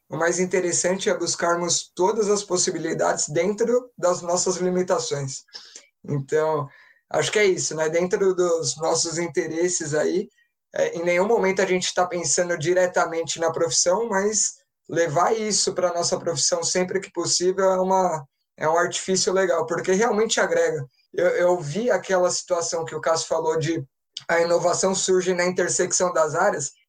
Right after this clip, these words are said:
e eu super me enxerguei nisso, porque em vários momentos eu vejo que eu tô tirando insights, assim, que pra mim são óbvios, e que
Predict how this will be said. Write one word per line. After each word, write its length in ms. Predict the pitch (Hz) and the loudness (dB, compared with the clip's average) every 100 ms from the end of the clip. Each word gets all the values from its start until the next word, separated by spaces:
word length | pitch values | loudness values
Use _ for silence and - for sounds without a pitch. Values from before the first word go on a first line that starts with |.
| - | -4
e 80 | 180 | -2
eu 120 | 202 | -2
super 420 | - 269 262 233 | -4 -4 0 0
me 100 | 220 | 0
enxerguei 480 | 220 214 196 180 185 | -2 2 2 2 0
nisso, 320 | 170 180 - - | -2 -6 -6 -8
porque 380 | 156 180 175 - _ _ 170 | -4 -2 -2 -4 _ _ -6
em 80 | |
vários 320 | 170 190 262 214 | 0 0 0 0
momentos 600 | 196 185 220 208 196 175 | 0 2 0 0 0 2
eu 300 | 185 190 180 | 4 4 2
vejo 320 | 143 196 240 233 | 0 0 0 -2
que 100 | 214 | -2
eu 120 | 208 | 0
tô 500 | 202 202 202 196 185 - | 0 2 4 2 0 -2
tirando 520 | - 190 190 277 269 | -2 0 -2 -4 -4
insights, 500 | 220 - 208 208 190 | -2 0 0 0 0
assim, 240 | 190 220 | 0 -2
que 120 | 220 | -6
pra 180 | - 202 | -4 -2
mim 160 | 196 240 | -2 -2
são 300 | - 233 190 | 0 0 2
óbvios, 680 | 175 247 247 240 269 269 - - - _ | 2 0 -2 -6 -4 -2 -4 -10 -20 _
e 80 | 196 | -10
que 280 | 196 233 | -2 -2